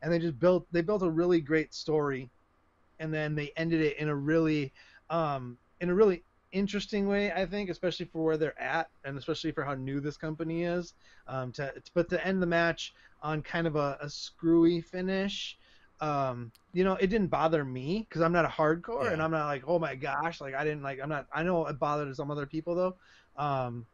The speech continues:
Speaker 1: but yeah, so that's where I sit. I, I really liked it. I thought it was a, I thought it was a decent show. Like you said, I wasn't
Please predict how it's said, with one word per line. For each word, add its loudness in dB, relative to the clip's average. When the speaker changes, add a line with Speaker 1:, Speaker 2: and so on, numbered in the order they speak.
Speaker 1:
but 6
yeah, 8
so 2
that's 4
where 6
I 4
sit. -6
I, 2
I 2
really 4
liked 4
it. 0
I 2
thought 2
it 2
was 2
a, 0
I 4
thought 0
it 0
was -2
a 0
decent -4
show. 2
Like 0
you -6
said, -4
I 0
wasn't -2